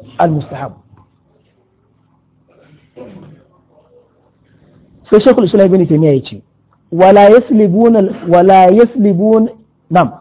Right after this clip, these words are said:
"ولا يسلبون الفاسق الملي الإسلام بالكلية." Su ahlus sunna wal jama'a. "ولا يسلبون الفاسق." Ba sa zare ma fasiki.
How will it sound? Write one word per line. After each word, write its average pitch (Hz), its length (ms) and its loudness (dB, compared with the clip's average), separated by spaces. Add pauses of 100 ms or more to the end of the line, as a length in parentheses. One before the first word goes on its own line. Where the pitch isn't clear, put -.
(120)
"ولا 185 220 2
يسلبون 233 460 0
الفاسق 220 440 -2
الملي 202 520 -2
الإسلام 214 600 0
بالكلية." 147 640 -6 (520)
Su 277 320 0 (300)
ahlus 226 400 2
sunna 196 220 0
wal 147 160 0
jama'a. 127 380 -10 (720)
"ولا 175 300 2
يسلبون 196 640 2
الفاسق." 165 640 -4 (220)
Ba 208 360 0
sa 202 180 4 (120)
zare 226 420 4
ma 160 100 -4
fasiki. 196 560 -4